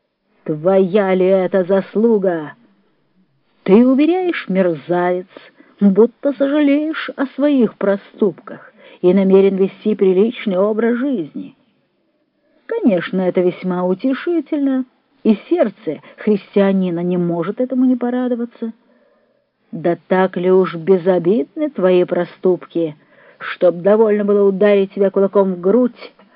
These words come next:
опустить голову да заявить о своем сожалении, чтоб тебе их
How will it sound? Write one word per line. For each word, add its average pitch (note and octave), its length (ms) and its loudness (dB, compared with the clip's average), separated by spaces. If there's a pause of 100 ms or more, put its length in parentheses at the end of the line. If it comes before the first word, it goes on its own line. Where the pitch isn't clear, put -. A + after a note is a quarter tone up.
(200)
опустить G3 680 -2
голову F3+ 480 2
да F#3 180 0
заявить G#3 500 2
о F3+ 200 -6 (140)
своем G3 440 2
сожалении, B3 800 -4 (500)
чтоб - 420 -2
тебе G#3+ 340 4
их G#3 140 0